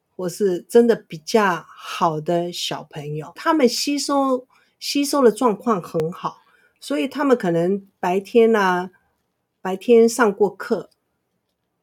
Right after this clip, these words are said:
再到补习班之后，因为补习班通常是会讲重点很精华的部分，哦，他们，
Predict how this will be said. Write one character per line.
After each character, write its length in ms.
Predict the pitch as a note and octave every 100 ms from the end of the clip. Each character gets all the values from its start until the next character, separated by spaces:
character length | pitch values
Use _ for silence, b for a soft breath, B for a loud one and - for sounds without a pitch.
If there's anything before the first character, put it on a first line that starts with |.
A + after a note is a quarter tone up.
| _
再 720 | _ A#3+ G#3+ F#3+ F3+ F3 F3+ -
到 120 | A#3
补 200 | A3+ D#3+
习 160 | - F#3+
班 220 | F#3+ F#3+
之 160 | F#3+
后， 400 | G3 - F3+ E3 - _ -
因 100 | B3
为 60 |
补 160 | A#3+ D#3+
习 140 | -
班 220 | F#3+ G3
通 180 | G#3 A3+
常 240 | G#3+ E3+ E3+
是 160 | G#3+
会 320 | G3+ G3 E3
讲 320 | D#3+ - D#3 D3+
重 240 | A#3 F3+
点 160 | D#3+ D3+
很 180 | D3+
精 240 | D3+ A3+ B3
华 220 | A#3+ D#3+
的 100 | E3
部 220 | E3 E3+
分， 300 | - D#3 B2 _ _ _ _ _
哦， 160 | C#3+ - _
他 160 | -
们， 380 | A3 F#3 F3 A#3+